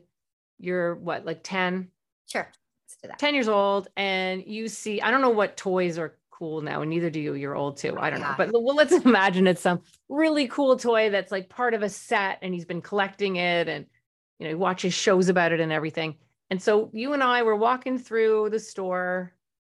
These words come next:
Speaker 1: um, and I've got, I, my agenda is I've gotta get this gift, I got things to do, and I gotta get out, and yours is I want. Okay. <laughs> All right.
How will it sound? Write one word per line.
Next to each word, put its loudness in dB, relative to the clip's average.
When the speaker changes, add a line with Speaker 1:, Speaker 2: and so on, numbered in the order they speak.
Speaker 1:
um, -8
and -2
I've 0
got, 0
I, -2
my -4
agenda -2
is -4
I've -8
gotta -4
get -10
this -10
gift, -6
I -6
got -6
things -2
to -6
do, 2
and -4
I -4
gotta -2
get -6
out, 0
and -4
yours -4
is -4
I -8
want. -14
Okay. -4
<laughs> -4
All 4
right. 0